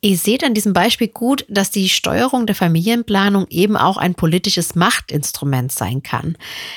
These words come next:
Schwangerschaftsabbrüche können von zum Beispiel autoritären Regimen genutzt werden,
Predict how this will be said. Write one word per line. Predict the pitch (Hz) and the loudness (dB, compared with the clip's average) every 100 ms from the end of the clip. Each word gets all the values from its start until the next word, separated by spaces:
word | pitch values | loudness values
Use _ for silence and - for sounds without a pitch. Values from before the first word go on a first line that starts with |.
| - | -8
Schwangerschaftsabbrüche | - - 175 240 262 254 254 - 220 - 214 208 | -4 0 0 2 2 0 -2 -2 -4 -2 -2 -2
können | - 220 233 226 226 - | -2 0 0 0 -4 -10
von | - 208 202 202 - - | -2 0 0 -2 -8 -8
zum | - 196 180 | -2 0 2
Beispiel | 170 175 - - 165 156 | 2 2 0 -2 -2 -2
autoritären | 170 190 190 156 - 196 233 262 180 | -2 -2 -2 -4 -4 0 2 2 0
Regimen | 156 156 165 160 160 | 0 0 0 0 2
genutzt | 160 160 - - - | 2 0 0 -4 -4
werden, | 139 147 160 196 | -2 0 0 -4